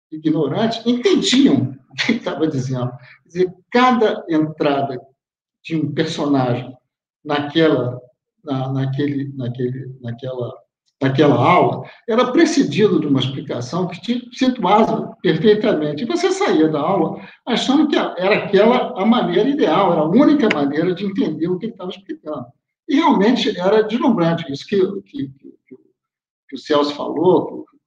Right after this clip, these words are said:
ele era muito engraçado, ele falava com muita graça e tinha esse outro, essa mania que o Marcos mostrou de pegar livros no meio de uma, de uma, de uma aula, ele mostrava o livro, indicava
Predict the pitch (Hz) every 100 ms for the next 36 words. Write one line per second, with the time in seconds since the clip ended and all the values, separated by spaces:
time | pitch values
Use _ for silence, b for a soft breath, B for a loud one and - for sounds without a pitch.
0 | - - 180 220 311 262 214 233 285 262
1 | 185 - 185 196 147 139 135 - _ _
2 | - 160 165 208 180 147 139 123 123 110
3 | 135 151 160 185 - b b - 196 -
4 | 208 220 202 175 - - 147 175 180 139
5 | 135 _ _ _ - 147 - 165 135 143
6 | 165 139 131 131 131 131 - - _ 135
7 | 127 165 156 - 165 151 156 135 160 185
8 | 135 156 165 180 170 156 139 - B B
9 | B _ - 156 - - _ 143 131 131
10 | 131 143 160 156 143 151 - - 156 160
11 | 131 117 160 170 117 117 - - 147 151
12 | 147